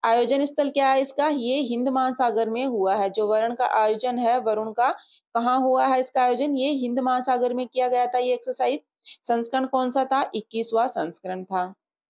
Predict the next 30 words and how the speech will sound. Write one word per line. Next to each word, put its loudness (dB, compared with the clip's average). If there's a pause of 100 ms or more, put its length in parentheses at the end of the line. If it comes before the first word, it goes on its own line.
(640)
नेक्स्ट -4
देखते -2
हैं, -2 (1200)
भारत 2
और 2
किस -2
देश 0
की -2
नौसेना 0
के -2
बीच -6
में -4 (300)
जाइमेक्स 0
दो 2
हज़ार 2
बाईस 2
नामक 0
द्विपक्षीय -2
समुद्री -2
अभ्यास -2
आयोजित -2 (120)
किया 0
गया 0
है? 2
जाइमेक्स -2
बाईस 0
का 0
जो 0
आयोजन 0
है, 0